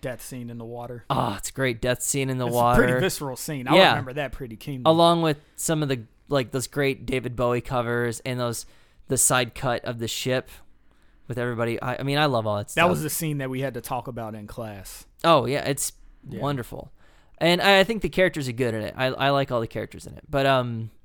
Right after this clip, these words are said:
Speaker 2: I mean, they steal shit from Jeff Goldblum. It's great.
Speaker 1: <laughs>
Speaker 2: Th-, this movie is just a much more simple, stripped down version. Not only stripped down story, but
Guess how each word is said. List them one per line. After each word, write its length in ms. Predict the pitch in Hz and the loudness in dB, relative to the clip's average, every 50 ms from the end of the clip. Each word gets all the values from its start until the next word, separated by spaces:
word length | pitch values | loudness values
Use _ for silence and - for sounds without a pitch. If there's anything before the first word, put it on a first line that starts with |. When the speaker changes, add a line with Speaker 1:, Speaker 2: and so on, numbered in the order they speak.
| - _ _ _ _ _ _ - - - | -20 _ _ _ _ _ _ -12 -10 -8
Speaker 2:
I 40 | 143 | -6
mean, 80 | 139 | -4
they 80 | 143 139 | -4 -4
steal 440 | - - - - - 139 147 143 135 | -4 -6 -8 -6 -2 -2 0 0 0
shit 240 | - - - - | -2 -6 -8 -10
from 140 | - 147 143 | -10 -10 -8
Jeff 180 | - 147 123 - | -8 -8 -10 -10
Goldblum. 340 | - 127 123 120 123 117 123 | -10 -12 -12 -10 -12 -14 -14
It's 100 | 139 - | -16 -14
great. 180 | - - 131 - - - - - - - - - | -12 -12 -12 -12 -14 -20 -20 -20 -20 -20 -20 -20
Speaker 1:
<laughs> 380 | - - - - - - - - | -20 -20 -20 -20 -20 -18 -10 -4
Speaker 2:
Th-, 1160 | 156 156 151 147 151 269 - - - - - _ - - _ _ _ _ - - 170 180 - - | -2 -2 0 0 -2 -6 -8 -12 -20 -20 -20 _ -20 -20 _ _ _ _ -4 0 0 0 0 2
this 320 | 185 190 226 226 220 - | 6 8 8 8 8 4
movie 320 | 220 240 233 226 233 220 | 4 4 4 6 6 6
is 220 | 208 202 196 190 - | 6 6 6 2 -2
just 260 | - 190 175 - - - - | -2 -2 -2 -2 -4 -6 0
a 100 | - 165 | 2 2
much 340 | 175 165 156 156 156 156 - 147 | 4 6 4 4 4 2 -2 -4
more 640 | 156 151 151 151 156 156 151 151 147 147 147 147 - - - _ _ _ - _ _ - - | -2 0 2 4 4 4 4 4 4 2 2 -2 -6 -14 -20 _ _ _ -20 _ _ -16 -10
simple, 880 | - - - - - 151 143 - - 139 139 135 135 135 135 135 131 127 - - - - | -4 -2 0 0 2 0 0 -2 0 2 2 2 2 2 0 -2 -4 -8 -14 -20 -18 -12
stripped 800 | - - - - - - - 139 135 127 - - - - - 170 147 _ - - | -8 -6 -4 -4 -6 -4 -2 -2 -2 -2 -2 -4 -10 -12 -10 -12 -14 _ -14 -6
down 320 | - 127 123 123 123 123 117 | -2 -2 0 0 0 -2 -2
version. 260 | 123 117 110 113 123 | -2 -4 -2 0 2
Not 120 | 143 165 | 2 4
only 160 | 180 175 165 | 4 2 2
stripped 280 | 147 - - - 151 - | 0 -2 -4 -6 -4 0
down 180 | 151 143 131 127 | 0 0 0 0
story, 580 | - - - 170 170 156 135 120 120 123 135 151 - _ _ _ _ _ _ - | -4 -4 -2 0 2 2 2 2 0 -2 -6 -10 -16 _ _ _ _ _ _ 0
but 280 | 147 139 139 - - | 2 2 2 2 -2